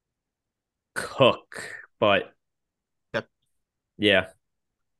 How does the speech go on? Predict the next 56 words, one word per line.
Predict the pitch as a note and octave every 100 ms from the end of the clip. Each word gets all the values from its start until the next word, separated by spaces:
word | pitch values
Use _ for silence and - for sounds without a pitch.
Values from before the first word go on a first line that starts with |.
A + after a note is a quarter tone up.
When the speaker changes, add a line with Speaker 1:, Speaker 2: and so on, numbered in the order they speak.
| _ _ _ _ _
Speaker 2:
Aaron | C3 C#3
Jones | C#3 C#3 C3
or |
Joe | G#2+ B2
Mixon | A#2 A2 G#2+ - _ _ _ -
against | A#2 A#2+ A2+
the |
Niners? | A2 G#2 G2+ - _ _ _ _ _ _ _ _ _ _ _ _ _ _ _ _ - - _
Speaker 1:
Ugh. | - G#2+ A2+ G#2+ - - - _ _ _ _ _ _ _ _ _ _ _ _ _ _ _ _ _ _ _ _ _ _ _ _ _ -
I |
think | - F3 F#3
it | G3+
would | D3+
be | C3+
Mixon | B2+ B2+ C3+ C3
'cause | B2 G2+ - - _ _
some, | - A3 B3 -
something | - - D4+ E4+ F4
tells | - E3 E3
me | E3+
there's | C#3 A#2+
going | A2+ B2 B2 B2
to |
be | A#2+ G#2+
points | - G#2+ A2 -
in |
that | A#2+ A#2+
game, | A#2+ A#2+ A#2+
and | G#2+
I | G#2
could | G2
see | A#2
Mixon | G2 F#2+ F#2+ F2
scoring. | - G2 F2+ F2
That's | F#2+ -
the | B2+
only | A#2
reason | A2 G#2+
why | G2+
I'd | F#2
say | -
Mixon. | F2+ F2+ F#2
Speaker 2:
And | F2 _ _ _ _ _ _ _ _ _ -
I'll | A#2+
give | B2+
you | C3
one | B2 A#2+
more. | A#2 -
Aaron | B2 B2 A#2
Jones | A#2+ A2+
or |
Josh | G2+ A2+ G#2+
Jacobs | - G2+ - G2
against | G#2 F#2+
the | F#2+
Lions? | F#2 F2+